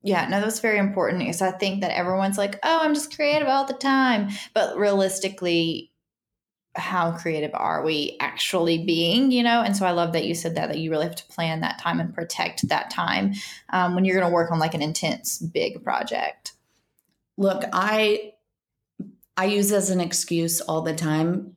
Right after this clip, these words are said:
Speaker 2: because I'm in television and film to watch as much television as film as possible.
Speaker 1: <laughs>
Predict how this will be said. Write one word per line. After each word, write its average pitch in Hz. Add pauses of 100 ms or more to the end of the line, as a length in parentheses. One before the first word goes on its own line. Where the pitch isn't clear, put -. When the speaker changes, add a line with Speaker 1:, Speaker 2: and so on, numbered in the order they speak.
(140)
Speaker 2:
because 156
I'm 160
in 165
television 170
and 160
film 196 (800)
to 202
watch 175
as 170
much 160
television 156
as 156
film 160
as 170
possible. 208
Speaker 1:
<laughs> 311